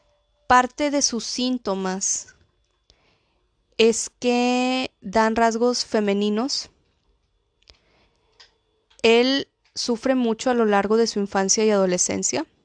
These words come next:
porque varias de las manifestaciones de esta enfermedad, además de dificultades en el aprendizaje e infertilidad, es también ginecomastia, que significa que este Bobby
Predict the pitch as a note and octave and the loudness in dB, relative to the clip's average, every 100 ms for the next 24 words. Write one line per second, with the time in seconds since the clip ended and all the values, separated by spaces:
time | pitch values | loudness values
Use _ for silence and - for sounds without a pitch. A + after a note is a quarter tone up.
0 | _ _ _ _ _ _ _ _ _ _ | _ _ _ _ _ _ _ _ _ _
1 | _ _ _ A#3 A#3 A#3+ A#3 C4+ C4 C4+ | _ _ _ 2 4 4 4 4 4 2
2 | B3 A#3 G#3 G#3 G3 G3 - G#3 A#3 G#3+ | 0 -2 -2 -6 -6 -4 -2 -2 -2 0
3 | G3 F3+ - _ _ _ _ B3 A3+ C4 | 2 0 -2 _ _ _ _ -2 -2 -4
4 | B3+ C#4 C4 B3 G3 B3 - _ _ _ | 0 0 2 2 2 0 -6 _ _ _
5 | _ _ _ _ - G#3 G3+ G#3 G3+ A#3 | _ _ _ _ -2 0 2 2 2 2
6 | B3 A3 G3+ F#3+ F#3+ A#3 G#3+ F#3 - F3+ | 0 -4 -4 -4 -4 -2 -4 -4 -6 -10
7 | F3+ - F#3 F#3 A#3 A3+ - F3+ - F3 | -10 -6 -6 -4 -4 -4 -4 -6 -6 -6
8 | E3+ F3+ A3+ - _ _ _ _ - G3+ | 0 2 0 -4 _ _ _ _ -8 -6
9 | - A3 A3 A3+ G#3+ G3+ G#3+ D#4+ - E4+ | -4 -2 -2 0 -2 -2 0 0 0 -4
10 | F4+ B3+ B3 A3 G#3+ - C4 C#4 - B3+ | -2 -4 -2 -2 -2 -4 -6 -6 -4 -2
11 | C4 D4+ _ _ A3+ A#3 C4 A#3+ A#3+ B3 | -2 -4 _ _ -4 0 0 2 2 0
12 | D4 | -4